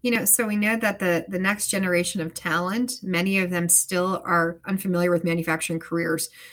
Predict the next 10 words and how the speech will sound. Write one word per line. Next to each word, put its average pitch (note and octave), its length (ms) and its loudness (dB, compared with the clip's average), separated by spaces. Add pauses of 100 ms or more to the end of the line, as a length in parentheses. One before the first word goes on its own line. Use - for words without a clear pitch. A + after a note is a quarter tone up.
(100)
So - 160 2
our G3 140 6
goal G#3 240 2
has G3 200 -2
really F3+ 280 2
been E3 180 0 (100)
to - 280 0
focus E3+ 480 0
on D#3+ 240 2
marketing F3 640 0